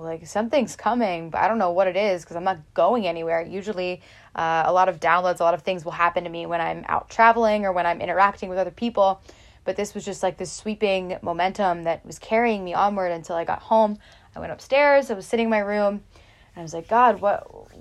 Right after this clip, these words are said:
what, what, what's happening? What, what, what can I do?"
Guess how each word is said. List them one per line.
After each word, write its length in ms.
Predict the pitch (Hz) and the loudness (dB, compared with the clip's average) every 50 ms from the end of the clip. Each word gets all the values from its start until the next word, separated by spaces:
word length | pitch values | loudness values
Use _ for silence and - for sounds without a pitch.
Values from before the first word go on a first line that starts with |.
| - - - | -20 -20 -16
what, 500 | - - 196 208 214 226 226 - - - _ _ _ - - - _ _ _ _ - - | -12 -8 -4 -2 0 0 0 0 -2 -8 _ _ _ -20 -20 -20 _ _ _ _ -20 -14
what, 320 | 180 190 196 190 190 - | -10 -6 -6 -6 -6 -8
what's 160 | - 165 160 - | -12 -14 -12 -10
happening? 500 | 196 226 311 330 - 247 180 170 165 165 | -6 -6 -6 -6 -6 -8 -10 -8 -10 -10
What, 220 | 175 175 165 - | -12 -12 -10 -10
what, 180 | 196 202 202 - | -10 -10 -8 -6
what 160 | - - 202 | -8 -8 -8
can 120 | - 208 | -8 -8
I 80 | 196 185 | -10 -8
do?" 440 | 165 220 269 294 254 202 175 165 | -8 -6 -2 0 0 0 0 -2